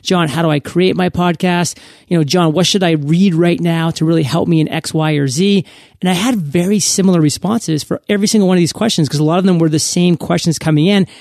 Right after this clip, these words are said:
And I was manually taking the time to recreate the wheel, so to speak, every single time one of these questions came in. And it was taking a lot of time, a lot of energy, and a lot of effort. Then I stumbled onto Gmail canned responses.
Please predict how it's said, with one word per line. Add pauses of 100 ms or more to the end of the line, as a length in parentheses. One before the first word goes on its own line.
(200)
And
I
was
manually
taking
the
time
to
recreate
the
wheel,
so
to
speak, (120)
every
single
time
one
of
these
questions
came
in.
And (340)
it
was
taking
a
lot
of
time,
a
lot
of
energy,
and
a
lot
of (100)
effort. (480)
Then
I
stumbled
onto (160)
Gmail (120)
canned
responses.